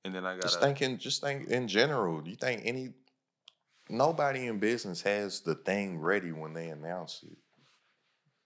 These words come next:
Speaker 2: Because what's the point in spending all that time and getting the thing ready? And I, I know with digital products, there's no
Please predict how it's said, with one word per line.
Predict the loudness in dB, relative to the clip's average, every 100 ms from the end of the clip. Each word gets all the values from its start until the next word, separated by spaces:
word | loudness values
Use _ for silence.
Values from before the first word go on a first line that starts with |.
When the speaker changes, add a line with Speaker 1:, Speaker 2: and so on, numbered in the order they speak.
| _ _
Speaker 2:
Because | 0 8 8 10
what's | 6 6
the | -2
point | 0 0 0
in |
spending | -4 -2 -2 0
all | 2
that | 2 2
time | 0 0 0
and | -2 -2
getting | -4 -2
the |
thing | -2 0 2 0
ready? | 4 4 4 0 -8 _ _ _ _ _ _ 0
And | 6
I, | 8 8 0 _ -20 _ _ 4
I | 6
know | 8
with | 8 8
digital | 6 4 -4
products, | 0 4 4 2 -2
there's | -2 0
no | 4 4 4 -4